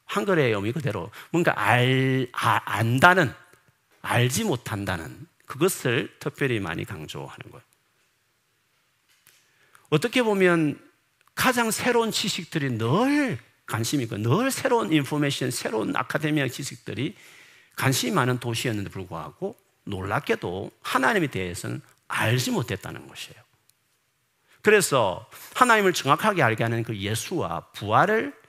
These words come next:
전하는 바울을 말쟁이, 이방신들을 전하는 사람 이렇게 십팔 절에 이야기해요.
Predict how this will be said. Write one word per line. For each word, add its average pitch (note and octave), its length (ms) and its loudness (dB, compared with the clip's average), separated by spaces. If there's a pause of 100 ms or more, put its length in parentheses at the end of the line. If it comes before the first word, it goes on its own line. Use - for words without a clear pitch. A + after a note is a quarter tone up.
(120)
전하는 B2 560 0 (140)
바울을 G2+ 580 -2 (220)
말쟁이, G#2 760 0 (680)
이방신들을 E3+ 680 2
전하는 G#2+ 360 -2
사람 G2+ 420 -6
이렇게 E2+ 180 -8
십팔 - 320 -8
절에 E2 200 -12
이야기해요. C#2+ 400 -16